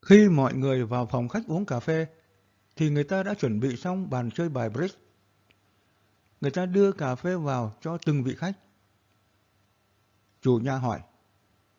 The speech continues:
"Ai chơi bridge nào?" "Bà Lorimer, bác sĩ Robert,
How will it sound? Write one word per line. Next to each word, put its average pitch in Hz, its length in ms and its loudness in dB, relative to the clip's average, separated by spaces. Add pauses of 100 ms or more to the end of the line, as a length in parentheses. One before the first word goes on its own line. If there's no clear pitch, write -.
(440)
"Ai 185 200 -2
chơi 190 200 0
bridge 180 260 -2
nào?" 160 260 -4 (1120)
"Bà 113 180 -2
Lorimer, 165 600 -2 (640)
bác 127 200 -6
sĩ 143 140 -6
Robert, 160 420 -2